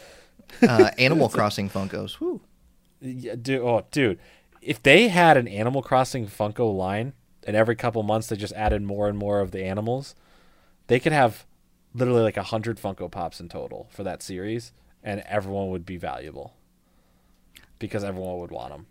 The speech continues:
Speaker 1: Doesn't even matter if it's, like, the least liked character. <laughs> And it would probably sell 'cause it's Animal Crossing. I mean, heck, I would want them all.
Speaker 2: I, uh,
Speaker 1: Uh, so,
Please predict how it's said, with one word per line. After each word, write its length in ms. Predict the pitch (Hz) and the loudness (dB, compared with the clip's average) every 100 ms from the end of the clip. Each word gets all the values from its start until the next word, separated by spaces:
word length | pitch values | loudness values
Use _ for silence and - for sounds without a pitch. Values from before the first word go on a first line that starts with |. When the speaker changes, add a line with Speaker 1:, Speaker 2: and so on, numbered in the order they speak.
| - | -8
Speaker 1:
Doesn't 180 | 104 110 | -4 -4
even 120 | 101 | -4
matter 180 | 98 98 | -4 -4
if 80 | |
it's, 140 | 98 - | -6 -8
like, 140 | 95 | -8
the 100 | 98 | -8
least 260 | 95 95 - | -8 -8 -10
liked 280 | 90 85 - | -10 -12 -12
character. 480 | 85 67 - 107 117 - - | -12 -10 -10 -10 -10 -14 -14
<laughs> 260 | 247 254 | -6 0
And 320 | 110 123 185 - - | 2 6 8 6 6
it 160 | 190 180 | 4 6
would 180 | 175 131 | 4 6
probably 320 | 131 120 117 | 4 4 0
sell 260 | - 104 | -2 -6
'cause 160 | 92 95 | -6 -10
it's 140 | 90 | -10
Animal 240 | 98 95 92 | -6 0 0
Crossing. 320 | - 80 - | -2 -12 -12
I 60 | 95 | -10
mean, 40 | |
heck, 260 | 110 101 104 | -8 -8 -6
I 300 | 104 98 90 _ - _ | -6 -4 -6 _ -20 _
would 120 | - 90 | -14 -10
want 200 | 82 82 | -10 -10
them 160 | 78 | -12
all. 140 | 60 - | -12 -4
Speaker 2:
I, 220 | 139 156 | 0 2
uh, 380 | 156 147 131 123 | 2 2 2 0
Speaker 1:
Uh, 180 | 90 87 | -4 -10
so, 260 | - 110 | -14 -18